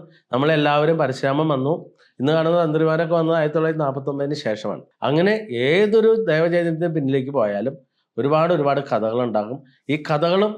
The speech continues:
നമ്മുടെ ചൈതന്യങ്ങളും തമ്മിലുള്ള ബന്ധം മനസ്സിലാക്കുക. അപ്പോൾ എവിടെ പോകുമ്പോഴാണ് നമുക്ക് നമ്മുടെ ജീവിതത്തിലേക്ക് പോസിറ്റീവ് എനർജി വരുന്നത് എന്ന്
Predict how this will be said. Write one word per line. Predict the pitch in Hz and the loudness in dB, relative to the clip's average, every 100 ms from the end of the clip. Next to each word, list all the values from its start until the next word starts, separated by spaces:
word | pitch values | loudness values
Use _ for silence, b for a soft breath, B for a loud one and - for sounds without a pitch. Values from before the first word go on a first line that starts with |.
| - _ | -14 _
നമ്മുടെ | 135 147 151 147 | -4 -2 -2 0
ചൈതന്യങ്ങളും | 123 127 131 147 | 0 0 -2 -2
തമ്മിലുള്ള | 139 135 131 117 | -2 -2 -2 -2
ബന്ധം | 117 135 | -2 -2
മനസ്സിലാക്കുക. | 120 - 117 101 82 76 _ B B B | -4 -4 -6 -6 -12 -18 _ B B B
അപ്പോൾ | 156 160 | 0 2
എവിടെ | 156 214 208 | 2 0 2
പോകുമ്പോഴാണ് | 180 165 165 165 165 151 | 2 2 2 2 2 0
നമുക്ക് | 143 143 190 | -2 -2 -2
നമ്മുടെ | 165 143 139 | 0 -2 0
ജീവിതത്തിലേക്ക് | 131 123 120 113 113 104 B B - | 0 0 -2 -4 -4 -8 B B 0
പോസിറ്റീവ് | 143 147 175 170 170 165 | 0 0 -2 0 2 2
എനർജി | 147 139 139 123 | 0 0 0 2
വരുന്നത് | 120 127 131 139 | 2 0 0 0
എന്ന് | 123 147 | 0 -2